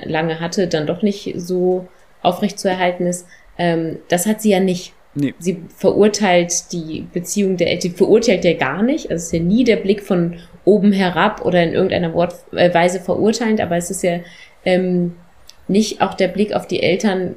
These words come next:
Speaker 1: und dann dieses analytische, „Oh, es ist noch schlimmer, als ich es als Kind wahrgenommen habe“, sondern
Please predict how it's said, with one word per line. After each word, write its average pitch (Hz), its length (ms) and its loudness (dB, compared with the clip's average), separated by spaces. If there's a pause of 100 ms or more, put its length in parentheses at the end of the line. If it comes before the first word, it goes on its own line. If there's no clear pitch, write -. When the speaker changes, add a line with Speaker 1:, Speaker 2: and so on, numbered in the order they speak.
Speaker 1:
und 170 180 -4
dann 165 100 -6
dieses 160 420 -12
analytische, 180 840 0 (120)
„Oh, 175 180 6 (300)
es - 160 -4
ist 170 140 -4
noch 180 180 2
schlimmer, 175 260 2
als 165 180 -2
ich 175 120 -4
es - 80 -4
als 151 180 -4
Kind 170 240 0
wahrgenommen 160 500 -4
habe“, 151 140 -8
sondern 156 440 -6